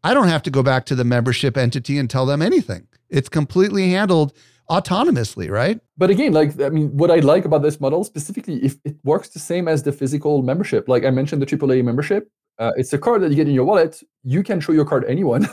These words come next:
Speaker 2: <laughs> Triple A cannot take your card from you, and you can show up at the local restaurant and say, "You know what? I'm a triple A member. Give me access to free dessert or whatever benefits I'm entitled to as a triple A member." So that really is the same model that I'm trying to promote here, is, like,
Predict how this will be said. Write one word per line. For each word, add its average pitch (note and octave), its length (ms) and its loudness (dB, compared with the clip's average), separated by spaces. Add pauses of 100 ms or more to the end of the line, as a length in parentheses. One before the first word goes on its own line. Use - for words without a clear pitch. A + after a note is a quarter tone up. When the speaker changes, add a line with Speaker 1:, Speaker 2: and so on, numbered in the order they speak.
(160)
Speaker 2:
<laughs> - 220 -20
Triple F3+ 260 2
A D#3+ 100 4
cannot D#3 360 0
take D#3 200 -2
your D3+ 120 0
card D3 220 0
from D#3+ 240 0
you, D3 300 2 (240)
and C3+ 220 2
you D#3 80 0
can D#3+ 160 -2
show D3+ 180 0
up - 120 0
at C#3 120 0
the B2+ 160 0
local C3+ 440 2
restaurant D3 400 -4
and D#3 100 -10
say, C3+ 80 -4
"You C#3 80 -2
know E3 80 0
what? G#3+ 160 -4
I'm C3 200 -4
a D3+ 60 -2
triple C#3+ 280 -6
A C3 60 -2
member. C#3 280 0
Give B2+ 160 -4
me B2 100 -2
access C3 320 -6
to A#2+ 280 -6
free B2 120 -10
dessert A#2+ 360 -2
or A2 320 0 (280)
whatever C3 240 2
benefits C3+ 520 -2
I'm B2 320 -2
entitled C#3 480 -2
to A#2 220 -6 (300)
as B2 140 0
a B2+ 60 0
triple B2+ 260 -2
A A#2 80 0
member." A2+ 360 0
So B2+ 240 2 (240)
that E3+ 180 2
really F#3+ 200 2
is F#3 180 4
the F3 80 -2
same F#3+ 260 0
model F3 180 2
that D3+ 120 0
I'm C#3+ 120 -2
trying D3 220 -4
to C3 160 -4
promote F3 360 -2
here, C3+ 160 0
is, A#2+ 80 0
like, A2+ 180 2